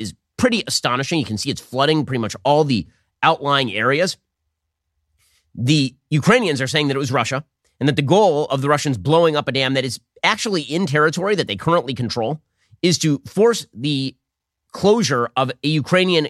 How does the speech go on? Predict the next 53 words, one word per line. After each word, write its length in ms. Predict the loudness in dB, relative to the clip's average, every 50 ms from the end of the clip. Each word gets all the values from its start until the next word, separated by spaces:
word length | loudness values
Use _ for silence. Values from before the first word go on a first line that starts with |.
| _ _
counteroffensive 720 | 0 0 0 2 0 0 -2 0 0 -2 -2 -2 -2 -4
that 80 | -4 -4
was 100 | -2 0
likely 260 | 0 0 0 0 -2
to 60 | -2
take 220 | 0 0 -2 -2 -2
place, 260 | -4 -6 -6 -6 -8
that 80 | -8
essentially 320 | -2 -2 0 0 0 -2 -4
you 60 | -4
flood 280 | -2 2 2 2 4 2
the 160 | 0 -2 0
area 240 | 0 2 2 0 0
so 80 | -2 -2
the 80 | -4 -4
Ukrainians 480 | -2 0 0 0 2 2 0 -2 -4 _ -20 -20 _ _
cannot 300 | 0 0 2 2 2 0
attack 440 | -2 -4 -2 0 0 0 0 -4 _ _ _ _ _ -6
the 160 | -6 -2 2
area. 400 | 4 4 4 2 0 -6 -12 -14 _ _ _ _ _ _ _ _ _ _ -4
Ukraine 400 | -4 -2 2 2 2 2 2 0
says 220 | 0 0 0 0
that 100 | -2 -4
it 80 | -6 -2
forced 220 | 0 0 0 0
the 80 | 0 0
evacuation 500 | 0 0 0 0 -2 -2 -2 -2 -2 -6
of 80 | -4 -2
thousands 400 | 2 2 2 2 0 -2 -4 -2
from 140 | -4 0
dozens 340 | 2 2 2 2 0 -2 -4
of 60 | -4
towns 260 | -4 -2 -2 0 0 0
and 140 | 0 0
villages 440 | 0 0 0 0 0 0 -2 -4 -6 _ _ _ _ -2
on 140 | 0 0
the 40 | 2 2
Dnipro 440 | 2 2 2 2 2 2 0 2
River 260 | 2 2 2 0 -2 -4 _ _
and 160 | -2 0 2 2
could 140 | 2 0
create 340 | 0 -4 -2 -2 -2 -2 -2
an 60 | -4
aquatic 400 | -6 -6 0 0 0 0 0 2
buffer 240 | 0 0 2 2 0
zone 220 | 0 2 0 0 -2
for 100 | 0 0
Russian 260 | 0 0 0 -2 -4
forces 320 | -4 -4 -6 -6 -4 -4
on 140 | -4 -2 -2
the 40 | -2
southeastern 580 | 0 0 0 0 0 -2 -8 -6 -2 -2 0
bank. 280 | 2 2 0 0 -4 -10